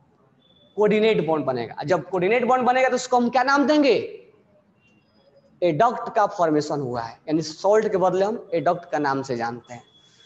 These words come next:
तो in nitrogen and in boron one bond will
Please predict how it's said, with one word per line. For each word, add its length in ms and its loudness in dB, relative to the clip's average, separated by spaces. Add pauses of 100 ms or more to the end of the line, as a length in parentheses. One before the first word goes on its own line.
(180)
तो 60 -4 (300)
in 200 4 (600)
nitrogen 720 2 (580)
and 300 -2
in 100 4 (100)
boron 460 2 (1700)
one 260 2 (160)
bond 320 2
will 160 2